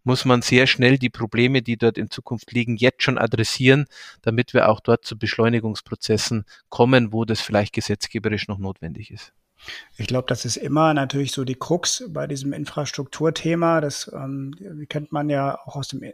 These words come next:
Speaker 2: Energiebereich. Sie haben jetzt ein paar andere Bereiche angesprochen. Äh, die politische Akzeptanz ist dann da, wenn der Schuh drängt.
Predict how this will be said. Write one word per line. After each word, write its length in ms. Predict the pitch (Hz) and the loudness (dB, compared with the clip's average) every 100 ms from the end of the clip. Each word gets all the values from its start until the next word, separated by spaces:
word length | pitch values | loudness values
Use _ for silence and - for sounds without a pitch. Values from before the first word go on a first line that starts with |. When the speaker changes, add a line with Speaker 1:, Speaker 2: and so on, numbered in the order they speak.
| _ | _
Speaker 2:
Energiebereich. 800 | 139 123 123 156 165 151 160 165 | -8 -6 -4 0 2 4 4 2
Sie 120 | - | -2
haben 140 | 143 143 | -4 -4
jetzt 140 | 139 | -6
ein 80 | 135 | -8
paar 160 | 131 131 | -6 -6
andere 440 | 139 151 156 147 _ | -6 -6 -6 -8 _
Bereiche 420 | 147 143 147 160 | -8 -4 -4 -4
angesprochen. 640 | 147 151 151 - 147 160 151 - - - - _ - | -6 -4 -4 0 0 0 -4 -10 -16 -18 -20 _ -10
Äh, 140 | 143 | -6
die 140 | 135 139 | -2 -4
politische 540 | - 147 156 156 165 | -2 -2 -2 0 0
Akzeptanz 640 | 156 - 147 - 147 160 | 0 -2 -8 -4 -4 -4
ist 200 | 151 - | -6 -6
dann 240 | 135 143 165 | -4 -2 0
da, 360 | 147 151 151 | 2 2 2
wenn 440 | 143 143 147 143 143 | 0 -4 -4 -6 -8
der 140 | 135 | -8
Schuh 300 | 131 - 147 | -8 -6 -6
drängt. 500 | 143 131 160 233 - | -6 -6 -8 -8 -14